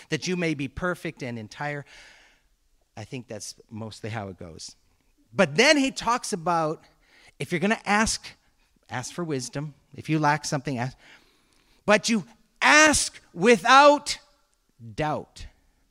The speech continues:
Because if you have doubt, you're this double-minded person who is, gets tossed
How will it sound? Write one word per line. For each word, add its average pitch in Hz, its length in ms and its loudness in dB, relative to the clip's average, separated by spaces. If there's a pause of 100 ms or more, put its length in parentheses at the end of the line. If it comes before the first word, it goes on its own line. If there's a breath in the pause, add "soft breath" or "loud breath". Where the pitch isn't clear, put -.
(2500 loud breath)
Because 220 280 6
if 202 80 2
you 214 100 6
have 254 460 6
doubt, 240 380 4 (140 loud breath)
you're 208 200 2
this 170 200 0
double-minded 247 840 4
person 208 360 2
who 185 200 0
is, 147 140 -2
gets 156 340 -6
tossed - 800 0